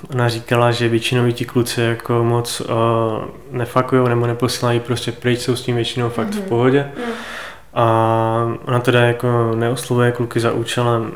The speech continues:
Speaker 1: já nevím, sexu anebo
Speaker 2: Mhm.
Speaker 1: něčeho takového, ale spíš je to za účelem toho zbavit se toho strachu. A jo, jakože má to v tomhle smyslu lehčí.
Speaker 2: Mhm.
Speaker 1: Je hezká, vypadá v pohodě.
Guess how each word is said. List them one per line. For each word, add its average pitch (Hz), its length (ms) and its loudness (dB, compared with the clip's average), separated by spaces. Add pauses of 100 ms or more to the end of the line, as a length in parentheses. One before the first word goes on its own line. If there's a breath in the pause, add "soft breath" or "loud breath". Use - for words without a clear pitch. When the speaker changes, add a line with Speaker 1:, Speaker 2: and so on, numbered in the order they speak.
Speaker 1:
já 107 140 -4
nevím, 110 180 -6
sexu 123 600 -2
anebo 113 540 2
Speaker 2:
Mhm. 110 160 0
Speaker 1:
něčeho 113 200 0
takového, 120 600 2
ale 113 160 0
spíš 113 480 -2
je 120 60 -2
to 117 240 -2
za 113 140 -2
účelem 120 420 0
toho 117 260 2
zbavit 120 240 4
se - 80 -8
toho 120 120 0
strachu. 165 560 2 (500 loud breath)
A 127 80 2
jo, 160 220 4
jakože 127 680 4 (180)
má 127 220 6
to 131 360 6 (100)
v - 40 -14
tomhle 127 300 2
smyslu 131 360 0
lehčí. - 480 -2 (520 loud breath)
Speaker 2:
Mhm. 208 260 -8 (460)
Speaker 1:
Je 127 80 0
hezká, 151 440 2
vypadá 135 320 2
v - 80 -8
pohodě. 131 640 4